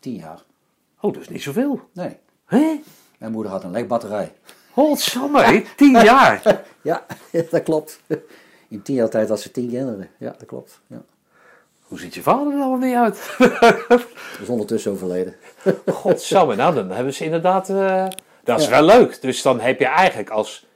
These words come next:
Speaker 2: Je bent tien jaar en dan is de oudste dus twintig. Ja, ik kan
Speaker 1: Ja,
Speaker 2: ook optellen.
Speaker 1: ja, dat klopt. Ja.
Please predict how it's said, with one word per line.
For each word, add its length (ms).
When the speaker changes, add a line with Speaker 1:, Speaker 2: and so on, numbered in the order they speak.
Speaker 2:
Je 140
bent 280
tien 200
jaar 280
en 60
dan 160
is 160
de 60
oudste 300
dus 200
twintig. 320
Ja, 140
ik 80
kan 120
Speaker 1:
Ja, 100
Speaker 2:
ook 80
optellen. 280
Speaker 1:
ja, 60
dat 80
klopt. 380
Ja. 140